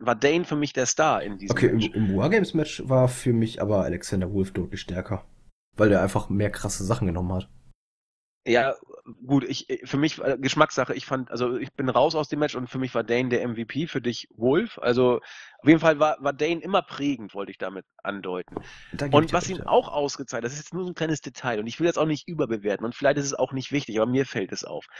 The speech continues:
Speaker 1: Dane ist ja, sag ich mal, ein martialischer Typ. Er hat ja auch so dieses, äh, Barbaren-Gimmick gehabt, so kurzer Lendenschurz und schön behaarter Rücken und so, was, äh, jetzt nicht das Sexsymbol ist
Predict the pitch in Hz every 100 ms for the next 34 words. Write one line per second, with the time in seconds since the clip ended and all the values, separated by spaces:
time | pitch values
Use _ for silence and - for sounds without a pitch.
0 | - - _ 131 165 185 190 180 _ _
1 | _ _ _ 175 - 165 151 147 - 117
2 | 131 131 131 123 120 117 117 110 - 117
3 | 104 107 - - - 95 _ _ - 110
4 | 147 147 135 135 131 123 127 117 - 113
5 | 110 110 104 113 156 180 160 160 156 147
6 | 131 143 151 147 131 139 - 113 135 139
7 | 117 117 165 156 151 - 151 143 139 -
8 | 123 120 117 - - - - 135 139 127
9 | 120 110 120 120 104 98 202 - 165 151
10 | 143 156 151 131 127 120 - - 120 120
11 | 117 98 120 135 120 104 131 147 131 139
12 | 123 139 135 135